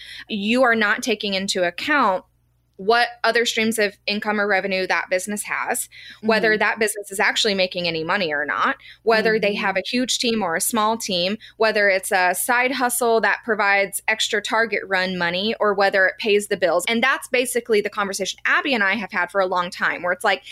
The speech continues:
Speaker 1: "Hey, hey, actually just don't look at what anyone else is doing in terms of your pricing, because you don't actually know what's going on." But I think for me, being involved in this maker community, there's been a lot of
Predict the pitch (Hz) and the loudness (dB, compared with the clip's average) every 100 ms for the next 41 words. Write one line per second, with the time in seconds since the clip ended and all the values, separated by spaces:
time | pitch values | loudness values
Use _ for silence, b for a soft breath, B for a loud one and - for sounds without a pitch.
0 | B B 339 381 330 247 240 277 302 339 | B B 0 2 4 4 2 2 0 0
1 | 294 254 202 233 254 214 196 214 220 202 | 0 -2 0 0 0 2 0 2 0 2
2 | 202 196 196 185 175 202 208 180 190 180 | 2 2 0 0 0 0 -2 -2 0 2
3 | 196 208 185 180 196 190 175 175 185 185 | 2 0 -2 -4 -2 -2 -2 0 2 2
4 | 185 160 190 233 262 294 B B - 233 | 0 0 0 -2 -2 -4 B B -2 -2
5 | 220 254 269 - 202 208 - 196 185 170 | 2 2 2 0 -2 0 0 0 0 -2
6 | 175 - 165 156 107 - 254 B B - | -4 -4 -4 -4 -6 -6 -10 B B -2
7 | 233 247 254 277 254 - _ _ _ - | 0 0 0 0 -2 -6 _ _ _ -12
8 | - 226 220 269 247 220 214 208 202 196 | -2 0 2 2 2 0 -2 0 0 0
9 | 185 185 196 220 247 208 - 185 180 175 | -4 -4 -2 -2 -2 -6 -6 -6 -4 -2
10 | 175 185 - 196 185 180 | 0 -2 -2 -2 0 0